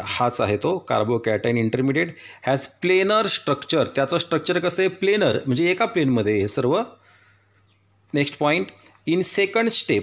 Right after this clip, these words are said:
दुसऱ्या स्टेपमध्ये इथं आता ओएच मायनस can attack, हा ओएच मायनस अटॅक होतोय याच्यावरती.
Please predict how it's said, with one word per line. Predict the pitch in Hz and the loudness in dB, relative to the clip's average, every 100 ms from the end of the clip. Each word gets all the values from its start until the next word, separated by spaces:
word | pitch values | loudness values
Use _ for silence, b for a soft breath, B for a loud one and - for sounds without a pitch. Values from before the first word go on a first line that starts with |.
| - | -2
दुसऱ्या | 147 151 170 | -4 0 -2
स्टेपमध्ये | 170 143 131 123 | 0 0 0 0
इथं | 117 113 | 0 -2
आता | - 113 - B B - | 0 -4 -6 B B -4
ओएच | 147 180 214 180 | 0 2 2 2
मायनस | 151 135 147 165 - | 2 2 2 0 0
can | 135 143 | 0 0
attack, | - 147 113 98 | -2 -2 0 -4
हा | - 127 | -2 0
ओएच | 123 123 139 139 | 2 2 0 0
मायनस | 131 120 127 - - | 0 2 0 -2 -4
अटॅक | 107 - 110 - | -4 -2 -2 -2
होतोय | 92 104 - | -2 -4 -2
याच्यावरती. | 107 101 87 - | -4 -2 -4 -6